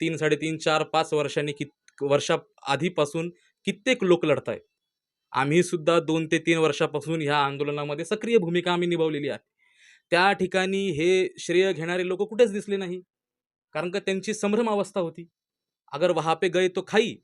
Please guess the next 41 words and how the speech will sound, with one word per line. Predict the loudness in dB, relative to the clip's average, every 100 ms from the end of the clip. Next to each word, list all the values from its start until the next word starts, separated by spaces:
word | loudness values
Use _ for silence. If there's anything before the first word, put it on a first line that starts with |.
| _ -8
और | -2
यहाँ | -2 -2
पे | -4
गए | -4 -4
तो | -4
कुआ, | -8 -8 -6 -8 _ _ _ _ _ _ _ _ _
क्या | 0 2
करे? | 2 -2 -4 _ _ -6
अहमद | -2 2 4
वाले | 4 2
नाराज | 2 0 0
हो | 0
जाएंगे | 0 0 0 -2 -4 _ -4
और | -4 0
अहिल्यानगर | 2 4 2 2 0
करे | 2 2 4
तो | 4 2
हम | 0 -4 -6 -8
अहमद | -6 -2 -2 0
वालों | -2 -2
का, | -2 -2 -4 -6 _ _ -2
अ, | 0 2 0
मतदान | 0 0 2 0
कैसे | 4 4 4
ले | 2
पाएंगे?" | 0 -4 -6 -10 _ _ _ _ _ _ _ -2
त्यांच्यासमोर | 0 2 2 2 2
ही | 0 2 2
एक, | 2 2
अ, | 0 -2 -8 -12 -12
बिचल | -6 0 2 2
करणारी | 0 -2 -2 -4
त्यांना | -4 -6
परिस्थिती | -6 -10 -10 -4
होती. | -4 -4 -8 -12 _ _ _
मग | -6
त्या | -2 0
परिस्थितीवर | 2 2 2 -2 4 4
कुठेतरी | 4 2 2 2
ते | 0
मात | 0 0